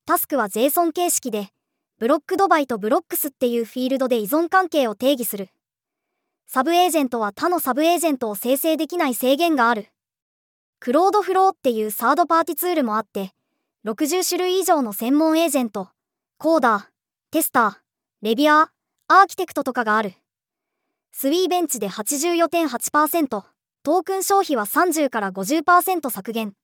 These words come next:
速度は二点八倍から四点四倍向上。スウォーム生成は十倍から二十倍高速化、らしい。ただ、前にも、エージェントサイコシスっ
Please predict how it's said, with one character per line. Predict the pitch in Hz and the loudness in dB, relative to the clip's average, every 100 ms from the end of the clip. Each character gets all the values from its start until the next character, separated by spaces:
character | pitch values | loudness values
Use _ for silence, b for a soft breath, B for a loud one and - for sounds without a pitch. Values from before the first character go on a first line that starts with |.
| _ _ _ _ _ | _ _ _ _ _
速 | - 330 359 | -4 -4 0
度 | 285 | 0
は | 220 | 0
二 | 190 | -4
点 | 190 311 269 | -2 0 0
八 | 254 277 | -2 0
倍 | 285 269 | 0 0
か | 277 | 0
ら | 262 | 0
四 | 233 | 0
点 | 302 311 | 0 2
四 | 311 285 | 2 2
倍 | 269 254 | 0 0
向 | 247 240 | -2 -4
上。 | 240 233 - _ _ _ _ _ | -2 -4 -8 _ _ _ _ _
ス | - 247 | -8 0
ウ | |
ォ | 294 339 | 4 4
ー | |
ム | 349 | 2
生 | 349 349 | 0 0
成 | 302 240 | 2 0
は | 190 - | -2 -6
十 | 214 277 | -2 0
倍 | 311 311 | 2 0
か | 302 | 0
ら | 294 | 0
二 | 226 | -2
十 | 220 359 | 0 0
倍 | 311 285 | 2 0
高 | 262 269 | -2 -2
速 | 294 - | -2 -4
化、 | 269 254 _ _ _ - | -2 -2 _ _ _ -8
ら | 208 | -4
し | - 277 | -2 -2
い。 | 240 _ _ _ _ _ _ _ - | -4 _ _ _ _ _ _ _ -4
た | 311 | 0
だ、 | 262 214 - _ _ _ | 2 0 -6 _ _ _
前 | 226 339 359 | 2 4 4
に | 269 | 2
も、 | 214 190 _ _ - | -2 -10 _ _ -2
エ | 254 339 | 0 2
ー | |
ジ | 381 | 0
ェ | |
ン | 370 | 0
ト | 370 | -2
サ | 349 | 0
イ | 330 | -2
コ | - | -2
シ | 285 | -4
ス | - | -4
っ | 269 | -8